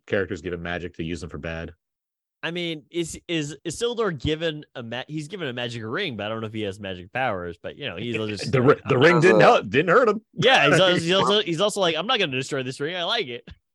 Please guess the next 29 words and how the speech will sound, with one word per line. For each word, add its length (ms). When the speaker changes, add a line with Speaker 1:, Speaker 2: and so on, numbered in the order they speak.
Speaker 1:
He 60
was 100
Speaker 3:
What 60
about 160
Speaker 1:
invisible. 260
Speaker 3:
Mel 260
Gibson 640
in 300
What 160
Women 240
Want? 320
Does 80
that 220
count? 260
Because 160
that's 180
kinda 220
weird. 260
Speaker 2:
That 200
is 180
very 420
weird, 300
yeah. 240
Speaker 3:
A 0
little 220
problematic. 880
<laughs> 160
Speaker 2:
Quite, 460
yeah. 220